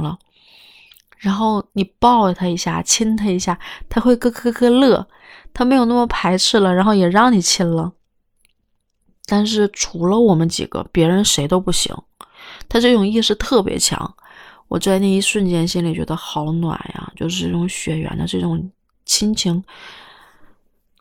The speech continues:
就是无形中会有那样一根线牵着你，跟他特别的亲近。<laughs> 就是，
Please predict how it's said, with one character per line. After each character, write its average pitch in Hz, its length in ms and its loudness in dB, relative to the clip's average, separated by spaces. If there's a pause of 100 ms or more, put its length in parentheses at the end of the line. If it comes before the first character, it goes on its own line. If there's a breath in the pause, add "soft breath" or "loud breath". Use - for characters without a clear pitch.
(120)
就 233 200 2
是 208 160 0
无 185 320 0
形 208 320 0
中 208 420 -2
会 214 260 0
有 175 140 2
那 175 140 0
样 185 180 0
一 190 80 0
根 190 300 -4
线 175 360 0
牵 196 380 -2
着 202 140 -2
你， 170 260 -4 (300)
跟 196 160 -4
他 196 140 -2
特 - 300 -4
别 156 140 -6
的 175 140 -6
亲 165 360 -4
近。 160 240 -4 (960)
<laughs> - 760 -14
就 - 120 -6
是， 185 240 -2